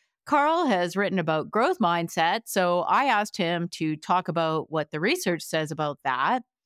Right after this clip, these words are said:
We talked about whether motivation is a precursor to academic success or if, in fact, success is more likely to lead to motivation.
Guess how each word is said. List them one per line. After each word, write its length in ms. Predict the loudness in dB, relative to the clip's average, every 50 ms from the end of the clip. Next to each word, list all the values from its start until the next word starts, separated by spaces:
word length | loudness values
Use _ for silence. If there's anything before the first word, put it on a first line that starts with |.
| _ _ _ _ _ _ _
We 180 | 0 0 0 0
talked 360 | 2 2 2 2 2 0 -2
about 500 | -2 0 2 2 2 2 2 0 -2 -2
whether 260 | -2 0 0 0 0
motivation 1040 | 0 0 0 0 0 0 0 0 -2 -2 -2 -4 -2 -2 -2 0 0 -2 -2 -2
is 220 | -2 -4 -4 -6 -6
a 40 | -8
precursor 800 | -6 -2 -2 -2 -2 0 0 0 0 0 -2 -2 -2 0 0 -2
to 200 | -2 -4 -4 -4 0
academic 500 | -2 -2 -2 -2 -4 -4 -2 -2 -4 -6 -10
success 760 | -14 -16 -14 -14 -12 -12 -12 -4 0 2 2 2 0 -2 -6 -4 -2
or 280 | 0 2 2 0 0 0
if, 300 | 0 0 0 0 0 -2
in 120 | -2 -2 0
fact, 380 | 0 0 0 2 0 -2 -6
success 500 | -8 -8 -8 -8 -2 -2 -2 -2 -2 -4
is 120 | -8 -6 -4
more 200 | -2 -2 0 0
likely 540 | 0 0 -2 -2 -4 -4 -4 -2 -2 -4 -4 -6
to 120 | -10 -8
lead 220 | -8 -8 -10 -10 -10
to 100 | -8 -6
motivation. 880 | -6 -4 -6 -6 -6 -4 -2 -2 -2 -2 -2 -2 -2 0 0 0 -2 -4